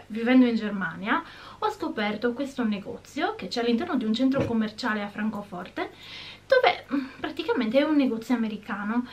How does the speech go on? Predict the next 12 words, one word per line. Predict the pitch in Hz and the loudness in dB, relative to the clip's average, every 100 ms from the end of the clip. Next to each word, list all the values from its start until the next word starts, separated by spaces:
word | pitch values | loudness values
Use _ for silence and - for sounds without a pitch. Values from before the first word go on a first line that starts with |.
| - | -8
dove | - 370 | 2 2
potete | 359 285 240 | 4 2 2
trovare | 233 311 240 240 | 2 2 4 8
un | 254 254 | 10 10
po' | 247 | 8
di | 208 214 - | 2 0 -4
tutto, | 202 190 - 240 247 277 - - - | -10 -10 -4 0 2 0 -6 -20 -10
un | 202 | 0
po' | 220 | 4
di | 233 233 | 4 4
tutto, | 247 - | -2 0
ecco. | 202 190 - 185 | 0 -2 -8 -12